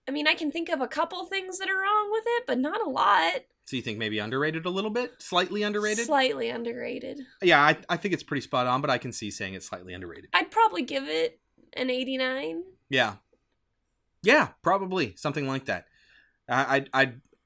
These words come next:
Speaker 2: unprompted, without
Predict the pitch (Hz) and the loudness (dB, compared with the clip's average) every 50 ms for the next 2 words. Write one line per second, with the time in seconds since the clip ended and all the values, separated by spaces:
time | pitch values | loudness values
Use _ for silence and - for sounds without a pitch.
0 | _ _ _ _ _ _ _ _ _ _ _ _ _ _ _ _ _ _ _ _ | _ _ _ _ _ _ _ _ _ _ _ _ _ _ _ _ _ _ _ _
1 | _ - 160 151 143 139 - 156 151 139 139 139 - 143 139 143 131 - - 139 | _ -4 0 0 2 2 4 6 6 6 4 2 2 0 0 0 -4 -14 -16 -18
2 | 135 - _ - 135 127 120 113 - 127 120 127 123 123 127 - | -20 -20 _ -10 -4 -4 -2 2 4 6 6 6 6 4 0 -6